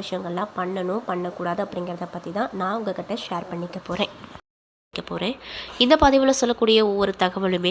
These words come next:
கண்டிப்பா உங்களுக்கு பயன் தரக்கூடிய தகவலா தான் இருக்கும். So, வீடியோவை ஸ்கிப் பண்ணாம தொடர்ச்சியா பாருங்க. அது மட்டும் இல்லாம, இது போன்ற ஆன்மீகம் சார்ந்த வீடியோஸ் எல்லாம் நீங்க முழுசா பார்த்து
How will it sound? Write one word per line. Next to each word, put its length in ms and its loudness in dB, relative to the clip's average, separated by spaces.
கண்டிப்பா 400 0
உங்களுக்கு 380 0
பயன் 280 0
தரக்கூடிய 440 -2
தகவலா 420 2
தான் 180 0
இருக்கும். 380 -2
So, 80 2
வீடியோவை 420 0
ஸ்கிப் 300 -4
பண்ணாம 400 2
தொடர்ச்சியா 420 -4
பாருங்க. 360 -2
அது 160 6
மட்டும் 300 4
இல்லாம, 340 6
இது 200 0
போன்ற 240 -2
ஆன்மீகம் 440 -2
சார்ந்த 320 2
வீடியோஸ் 380 0
எல்லாம் 240 6
நீங்க 220 0
முழுசா 300 2
பார்த்து 320 4